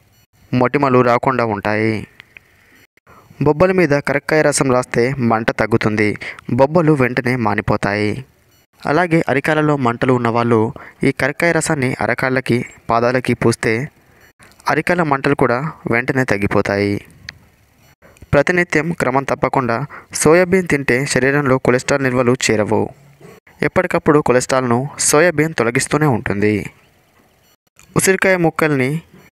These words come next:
సేకరించి వాటిలో ఉన్న గింజల్ని తీసివేసి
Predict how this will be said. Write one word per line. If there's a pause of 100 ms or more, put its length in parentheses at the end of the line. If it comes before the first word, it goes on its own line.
(140)
సేకరించి
వాటిలో
ఉన్న (160)
గింజల్ని
తీసివేసి